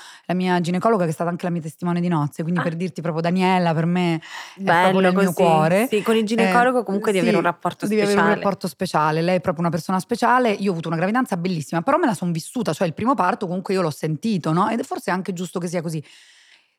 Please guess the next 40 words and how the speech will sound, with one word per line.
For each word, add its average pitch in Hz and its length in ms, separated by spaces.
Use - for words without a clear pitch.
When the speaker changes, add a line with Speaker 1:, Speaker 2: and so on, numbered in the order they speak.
Speaker 1:
Se - 400
tu 269 160
ti 220 120
ricordi 202 380
quel 185 180
dolore 190 280
lì, 226 400
poi 220 140
probabilmente 190 500
non 190 100
ne 196 100
fai 214 160
un 208 80
altro 226 320
di 208 100
figlio, 311 560
<laughs> - 20
perché 262 420
Speaker 2:
<laughs> - 400
Speaker 1:
dici, 208 220
"Ah, - 180
però." 247 340
Speaker 2:
Esatto. 220 280
Speaker 1:
E 214 80
invece, 180 960
e - 80
invece 202 280
no, 180 200
te 165 120
lo 160 60
dimentichi 170 500
subito 196 320
appena 170 240
te 147 80
lo 165 60
appoggiano 156 640
sul 175 220
petto, 180 540
per - 200
cui, 160 480